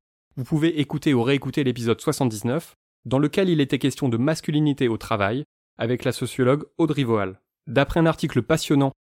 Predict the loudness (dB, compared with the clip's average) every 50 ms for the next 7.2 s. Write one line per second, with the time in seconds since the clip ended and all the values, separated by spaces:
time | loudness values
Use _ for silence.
0 | _ _ 0 2 2 2 2 0 0 0 0 0 0 -2 -6 -4 0 0 2 2
1 | 2 0 0 0 0 0 0 -2 -6 -14 _ _ _ -18 -10 -4 -2 0 0 0
2 | -2 0 -2 0 0 0 -2 -2 -2 -4 -2 -2 -2 0 0 0 0 2 0 0
3 | -2 -4 -8 -10 -10 -8 -8 -8 -8 -8 -10 -14 _ _ _ _ _ _ -6 -4
4 | -4 -2 -2 -2 0 0 0 0 2 2 2 0 0 0 0 0 0 0 -2 -4
5 | -8 _ _ _ _ _ _ _ _ _ _ _ _ 0 2 4 4 2 4 4
6 | 2 2 2 _ 2 2 2 2 0 0 0 0 0 0 0 0 0 -2 -2 -4
7 | -8 -8 -10